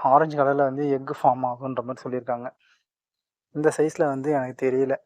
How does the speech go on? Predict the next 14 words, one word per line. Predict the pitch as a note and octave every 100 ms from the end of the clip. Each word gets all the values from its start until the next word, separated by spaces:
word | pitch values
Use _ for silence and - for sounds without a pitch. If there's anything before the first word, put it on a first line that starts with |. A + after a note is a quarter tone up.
| _ _ _ _ _ _ _ _ _ _ _ _ _ _ _ _
உங்களுக்கு | C#3 B2+ C3 C#3
யாருக்காச்சும் | C3 D#3+ F3
இந்த | D#3+ -
ஃபிஷ்ஷஸை | C#3+ E3 D#3 C#3+
பத்தி | D#3 D3+
நல்லா | C3 D#3+ D#3
தெரிஞ்சவங்க | D3+ D3+ D3 C#3
இருந்தீங்கன்னா | C3 D3 G#3
நேர்ல | D#3 C#3+ C3+
வந்து | C3
பார்த்து | C3 B2 E3+
எடுத்துக்கோங்க. | B2+ B2+ B2 A#2+ - - _ _ -
இதுவுமே | C#3+ E3 E3 E3+
நம்ம | D3+